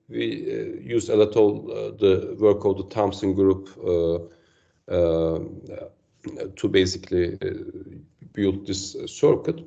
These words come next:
Uh, but, but yeah, I mean, the, the detection circuit, it, it uses a Lekin amplifier rather than, uh, a V N A.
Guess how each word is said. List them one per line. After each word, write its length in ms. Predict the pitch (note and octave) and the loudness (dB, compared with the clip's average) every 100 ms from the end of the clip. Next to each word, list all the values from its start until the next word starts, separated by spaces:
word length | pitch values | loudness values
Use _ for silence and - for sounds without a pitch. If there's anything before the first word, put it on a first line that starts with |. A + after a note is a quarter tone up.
| - | -10
Uh, 200 | G#2+ A#2 | -10 -8
but, 200 | D3+ E3+ | -8 0
but 220 | D#3+ A#2+ | 2 4
yeah, 100 | G#2+ | 4
I 40 | F2+ | 4
mean, 100 | F#2+ | 4
the, 120 | G2 | 0
the 140 | F#2 G2+ | 0 -6
detection 360 | - A2 - | -6 -4 -6
circuit, 380 | F#2+ G2 F#2+ - | -4 -2 -2 -8
it, 140 | - - | -14 -14
it 160 | - - | -16 -8
uses 140 | F#2 | -2
a 40 | |
Lekin 280 | E2+ E2 F2 | 0 -2 -4
amplifier 400 | - - - D2+ | -12 -8 -2 0
rather 260 | E2 D#2 D#2 | 2 0 0
than, 360 | D#2 D2 D2 D#2+ | 0 0 -2 -4
uh, 280 | D2+ D2+ - _ _ _ _ _ _ - - | -4 -6 -10 _ _ _ _ _ _ -14 0
a 80 | F2+ | 4
V 180 | E2 D2 | 4 4
N 100 | B1+ | 2
A. 320 | C2 - | -2 -6